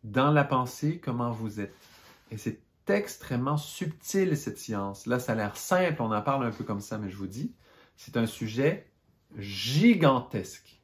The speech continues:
C'est gigantissime et ça change tout. Parce qu'un être avancé, s'il veut nous donner quelque chose, il faut que nous ayons la polarisation qui le,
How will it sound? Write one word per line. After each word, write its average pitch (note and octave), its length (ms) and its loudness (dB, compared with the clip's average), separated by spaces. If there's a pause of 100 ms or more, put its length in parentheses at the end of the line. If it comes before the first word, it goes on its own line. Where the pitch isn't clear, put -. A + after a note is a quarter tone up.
C'est - 180 -2
gigantissime F3+ 1000 0
et A2+ 80 -6
ça A#2+ 160 0
change - 440 0
tout. A3 240 6 (680)
Parce G#2+ 200 -2
qu'un A#2+ 260 2
être F#3+ 280 4
avancé, B2 600 0 (260)
s'il A2+ 180 -4
veut B2 120 2
nous C3 140 6
donner E3+ 480 2
quelque A#2+ 280 0
chose, G3+ 560 -2 (760)
il A2+ 180 2
faut - 640 -2 (320)
que - 80 -6
nous A2+ 240 0
ayons A#2+ 280 0
la C3+ 140 0
polarisation A2 680 0
qui - 200 -8
le, A#2+ 200 -4